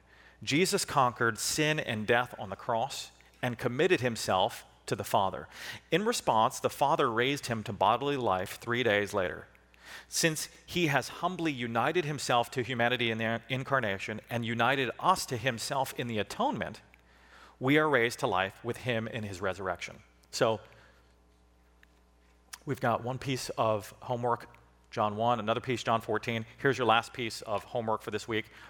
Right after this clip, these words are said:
Romans eight. We think about the resurrection and the next and final piece in his gospel message, Romans eight.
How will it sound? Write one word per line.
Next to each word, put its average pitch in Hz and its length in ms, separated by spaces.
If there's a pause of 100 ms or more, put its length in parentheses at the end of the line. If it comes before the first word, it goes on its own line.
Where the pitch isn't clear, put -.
Romans 151 420
eight. 120 300 (1000)
We 120 60
think 160 120
about 160 160
the 131 80
resurrection 127 640
and 101 180
the 104 60
next 120 360
and 117 120
final 117 300
piece 117 340
in 107 180
his 101 160
gospel 107 360
message, 104 360
Romans 110 420
eight. 104 280